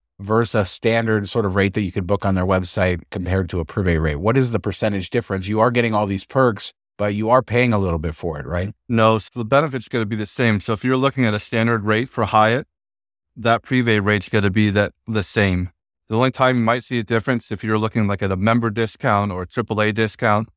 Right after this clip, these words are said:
Speaker 2: then you might see a little bit of a change in the rate. But also there's many different offers and opportunities too. If you stay longer, like a fourth night, you get a fifth night free.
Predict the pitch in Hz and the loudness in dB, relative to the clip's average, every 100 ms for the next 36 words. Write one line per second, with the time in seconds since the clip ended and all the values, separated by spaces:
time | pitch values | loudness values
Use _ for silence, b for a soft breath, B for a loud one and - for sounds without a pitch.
0 | _ 104 110 117 120 110 113 - 110 104 | _ -6 0 2 2 2 0 -4 -2 0
1 | 101 104 101 92 98 95 92 117 104 117 | 0 0 -2 0 0 0 -2 0 2 0
2 | - 98 95 92 113 175 _ _ 120 117 | -2 0 2 2 0 -2 _ _ -4 2
3 | 127 139 - 110 107 104 110 120 117 110 | 4 4 0 -4 -4 -2 -2 -2 -4 -4
4 | 113 107 113 113 127 110 101 107 113 101 | 0 4 4 4 -4 -2 0 0 -2 -4
5 | 120 110 104 - 123 117 120 - 98 - | 0 0 -2 -4 0 0 0 -6 -8 -2
6 | 110 104 101 104 113 107 95 95 - 107 | 0 4 4 4 2 0 -2 -4 0 -2
7 | - 107 104 107 98 101 90 110 - 104 | 0 2 2 0 -4 -6 0 -2 2 0
8 | 101 - 107 110 123 | 0 0 2 4 2